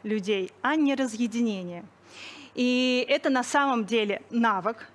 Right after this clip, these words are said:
это не встроенная какая-то функция, которая есть сама собой. И, например, лидеры, которые, а, привыкли управлять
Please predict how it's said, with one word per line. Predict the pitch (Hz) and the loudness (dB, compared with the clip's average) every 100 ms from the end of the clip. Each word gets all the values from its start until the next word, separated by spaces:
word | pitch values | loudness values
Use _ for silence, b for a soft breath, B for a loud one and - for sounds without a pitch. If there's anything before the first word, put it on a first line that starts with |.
| - | -6
это | 233 247 254 254 | -2 -2 0 0
не | 226 226 247 240 | 2 2 2 0
встроенная | 240 - 262 262 277 254 226 214 | -4 -4 -2 2 2 2 2 0
какая-то | 196 220 233 214 214 | -2 -2 0 0 -2
функция, | 214 254 240 - 208 | -4 -2 -2 -2 -4
которая | 202 202 214 208 | -2 -2 0 0
есть | 196 226 - | 0 -2 0
сама | 226 214 202 | 0 0 -2
собой. | - 180 185 220 B B B - | -4 -4 -6 -6 B B B -4
И, | 226 | -2
например, | 226 240 220 | 0 0 2
лидеры, | 247 240 226 220 | 0 0 0 0
которые, | 214 233 226 220 208 B B B - | -2 0 2 0 -2 B B B -4
а, | 196 | -2
привыкли | 190 226 247 233 | 0 -2 0 -2
управлять | 214 220 220 220 - | -2 0 2 0 -2